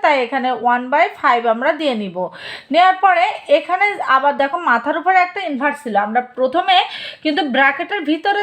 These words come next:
যে কাজটা করতে হবে, সেই ব্র্যাকেটের ভিতরের কাজটা করছি। এখন আমরা করব কি, এখন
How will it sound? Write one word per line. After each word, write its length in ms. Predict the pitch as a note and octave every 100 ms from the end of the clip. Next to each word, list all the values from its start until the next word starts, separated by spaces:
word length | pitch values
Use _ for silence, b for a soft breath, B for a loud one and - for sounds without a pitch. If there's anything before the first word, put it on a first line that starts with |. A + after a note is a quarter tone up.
| F4
যে 60 |
কাজটা 420 | F4+ C#4 B3+ - B3+
করতে 300 | D4 D4 C#4+
হবে, 160 | B3 F4+
সেই 80 | G#4
ব্র্যাকেটের 500 | B3+ B3+ B3+ D4+ F4+
ভিতরের 520 | D4+ C#4+ D#4 G4 F4+
কাজটা 380 | D4 G3+ G3+ -
করছি। 440 | G#3+ G3+ G3 - G3 D#3 B B B
এখন 300 | C4 D#4 G4+
আমরা 220 | G4+ G4+ G#4 G#4
করব 240 | G4+ G4+ G4+
কি, 220 | D4 C#4+ - _ -
এখন 320 | B3+ C4 D#4